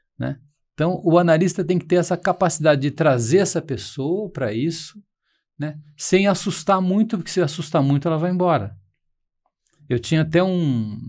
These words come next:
um grande professor lá em Campinas, Maurício Nobel, que ele brincava com a gente, né? "Qual é a função da primeira entrevista com o analista?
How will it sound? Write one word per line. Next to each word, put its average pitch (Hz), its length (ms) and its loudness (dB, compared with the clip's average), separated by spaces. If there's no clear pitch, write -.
um 117 80 -2
grande 151 260 0
professor 123 560 -4
lá 113 80 0
em 110 60 -2
Campinas, 113 760 -4
Maurício 117 480 -4
Nobel, 117 460 0
que 143 140 2
ele 139 240 4
brincava 120 580 2
com 117 100 -4
a 110 120 0
gente, 104 280 -4
né? 120 140 2
"Qual 180 320 6
é 165 400 4
a 135 120 -4
função 165 560 0
da 160 100 2
primeira 156 420 2
entrevista 143 800 4
com 120 160 -6
o 117 40 0
analista? 113 720 -4